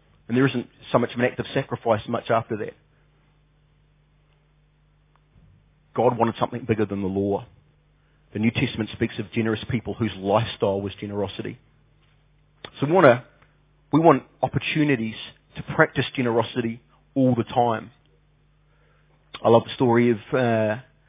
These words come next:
of, um, Chris Folson walking around with a wad of five dollar notes in his pocket, so that when an opportunity to give to a homeless person for a meal, whenever he saw it, he could, he could kind of give generously. I love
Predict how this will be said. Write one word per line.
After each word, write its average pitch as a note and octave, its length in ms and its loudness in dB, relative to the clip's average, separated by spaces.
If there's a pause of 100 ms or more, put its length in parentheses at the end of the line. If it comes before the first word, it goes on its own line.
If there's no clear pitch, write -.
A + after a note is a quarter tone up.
(340)
of, A2 340 2
um, G#2+ 440 2
Chris - 180 -4 (120)
Folson A#2+ 420 0 (420)
walking C3+ 260 0
around B2+ 160 6
with A2 120 2 (360)
a B2+ 40 2
wad A#2+ 220 6
of A#2 120 -6
five A#2 200 4
dollar A#2+ 160 2
notes B2+ 240 2
in B2+ 80 -6
his G#2+ 140 -8
pocket, - 300 -2 (280)
so B2+ 60 -6
that A#2+ 120 0
when B2+ 120 0
an A#2+ 80 0
opportunity C3+ 520 -2
to G#2+ 80 -6
give A#2 220 -6
to B2 100 -2
a G#2+ 40 -2
homeless C#3+ 420 -2
person A2+ 420 -2
for A#2 120 -4
a A2 40 -4
meal, A#2+ 380 -2 (300)
whenever A#2+ 220 -2
he - 120 -6
saw D3+ 180 4
it, A2+ 80 2
he - 120 -12
could, A#2+ 140 -8
he B2+ 180 -8
could A2+ 280 -8
kind A#2+ 120 -2
of A2+ 80 -10
give B2 180 -4 (360)
generously. C3+ 540 -8 (1700)
I B2+ 80 4
love A#2+ 120 4